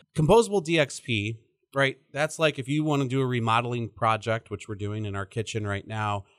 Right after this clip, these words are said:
and you took the approach of going out and finding an individual contractor for every aspect of the work.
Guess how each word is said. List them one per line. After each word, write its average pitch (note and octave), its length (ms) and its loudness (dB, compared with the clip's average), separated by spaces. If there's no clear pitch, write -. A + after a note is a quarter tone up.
and C3+ 100 2
you D3+ 80 2
took F3+ 160 -2
the E3 100 -2
approach C#3+ 360 2
of B2 160 0
going C3+ 260 2
out B2 120 2
and A2+ 120 -8
finding B2 380 -2
an G#2+ 140 -8
individual D3+ 720 0
contractor B2+ 800 -2
for A2 280 -6
every C3 480 -2
aspect A2+ 500 -2
of F#2+ 180 -8
the F#2+ 80 -12
work. F2+ 380 -12